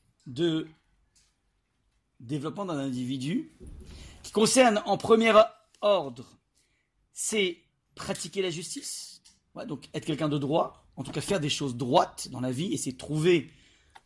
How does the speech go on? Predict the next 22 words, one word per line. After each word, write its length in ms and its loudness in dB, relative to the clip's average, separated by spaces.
ben, 80 -14
en 160 -12
permanence, 640 -2
euh, 200 -10
où 120 -6
se 80 -4
trouve 320 -8
le 400 -4
chemin 240 -4
de 60 0
la 60 0
vérité, 420 2
le 60 2
ch-, 180 -4
et 80 -8
s'extraire, 1160 0
s'extirper 560 -8
de 80 -6
toute 180 -10
forme 220 -2
de 60 0
mensonge. 640 -6